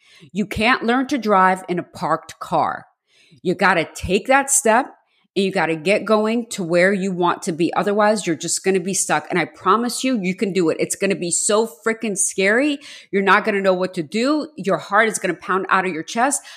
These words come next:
but who cares? You have to do it despite the fear. You have to do it despite not knowing what's gonna happen, and you gotta take that risk, because I promise everything you want is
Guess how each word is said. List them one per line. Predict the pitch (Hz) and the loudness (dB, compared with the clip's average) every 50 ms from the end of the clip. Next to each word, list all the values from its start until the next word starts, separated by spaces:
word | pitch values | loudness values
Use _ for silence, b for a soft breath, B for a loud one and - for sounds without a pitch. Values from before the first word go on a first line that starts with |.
| B B - | B B 0
but | 202 202 | 0 0
who | 170 170 214 226 - | 0 -2 -4 -6 -6
cares? | - - 190 196 226 262 294 294 226 | -4 0 0 2 2 2 0 0 -2
You | 202 185 | -6 -6
have | 170 180 175 180 - | -2 -2 -2 -2 -2
to | - 190 | -6 -6
do | 175 214 220 | -4 -2 -2
it | 220 - - b b b b - | -2 -2 -4 b b b b -4
despite | 185 - - - - 185 190 247 - - | 0 2 2 2 2 2 2 2 0 -4
the | 320 294 | -8 -6
fear. | - - 277 269 262 269 269 285 285 b b b b b b | -2 0 2 4 4 4 4 2 0 b b b b b b
You | b 202 214 | b -2 2
have | 202 185 202 202 | 2 2 2 0
to | 220 | -4
do | 185 170 208 202 190 | -6 -4 -4 -2 -2
it | 180 - | -4 -6
despite | - 185 175 - - - - 208 220 254 277 247 - B B B B | -6 -2 -2 -2 -2 0 0 0 0 0 0 -4 -8 B B B B
not | - 208 208 220 - - 196 | 0 2 2 2 2 0 -2
knowing | 208 220 226 247 254 240 | -2 -2 -2 0 -2 -2
what's | 208 214 226 - | -2 -2 -4 -4
gonna | - - 247 254 226 | -6 -4 -4 -2 2
happen, | 220 202 202 208 - 208 202 202 - - | 4 4 4 4 2 -2 -2 -2 -4 -6
and | - 180 165 | -8 -6 -6
you | 180 160 | -6 -6
gotta | - 208 175 175 180 175 - | -4 -4 -4 -4 -4 -6 -10
take | - - 180 190 190 - - | -14 -8 -6 -6 -6 -2 0
that | 202 160 - 151 | 0 0 0 0
risk, | 170 156 156 - - - | -2 -2 -2 -4 -8 -6
because | - 185 - | -4 -2 -2
I | - 147 | -2 -4
promise | 147 - 202 196 196 165 - - - - | -4 -2 -2 -2 -2 -2 -4 -6 -4 0
everything | 190 208 220 254 262 262 285 277 262 | 0 0 0 0 -2 -2 -2 -2 0
you | 240 226 | 0 0
want | 175 175 180 185 226 247 - B B B B B | 0 2 2 2 2 0 -2 B B B B B
is | - 185 175 | -4 -4 -4